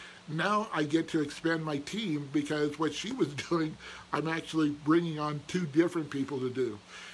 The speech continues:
And so it's changed, and it can feel overwhelming, and all of the, the things that go along with something new. But by chunking it down and trusting a system and asking for help, I'm able to put that into perspective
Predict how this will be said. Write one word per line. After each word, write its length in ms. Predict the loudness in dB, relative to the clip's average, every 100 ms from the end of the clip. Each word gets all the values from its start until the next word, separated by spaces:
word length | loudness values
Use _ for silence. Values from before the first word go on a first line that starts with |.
| -10
And 200 | -2 -2
so 300 | 2 4 4 4
it's 220 | 2 0
changed, 520 | -8 -6 -4 -2 0 0
and 100 | -2
it 120 | -2
can 140 | -4
feel 360 | -4 0 2 2
overwhelming, 720 | 2 0 0 -2 -2 -2 -2
and 100 | -2
all 240 | 0 2
of 140 | 2 2
the, 240 | 0 0 -4 -16 -16 -14 0
the 100 | 0
things 320 | 2 -2 0
that 120 | 0
go 220 | 2 2
along 420 | 2 0 -2 0
with 280 | 2 2 0
something 480 | -2 -2 -2 -4 -2
new. 380 | 0 2 0 -4 -12 -20 -20 -20 -18 -2
But 200 | 0 0 -2 0
by 120 | 0
chunking 460 | 2 -2 -2 -2 -2
it 140 | -2
down 320 | 0 0 -2
and 160 | -4 -6
trusting 480 | -2 0 0 -2 -4
a 60 |
system 420 | -2 -2 -2 -4 -6
and 140 | -6
asking 420 | -2 -4 -2 -4
for 200 | -2 -2
help, 360 | -2 -2 -4 -2
I'm 200 | -4 -2
able 280 | -2 -4 -6
to 280 | -4 -2 0
put 260 | 0 -2
that 140 | 0 0
into 240 | -2 -4
perspective 720 | -4 -4 -4 -8 -4 -4 -4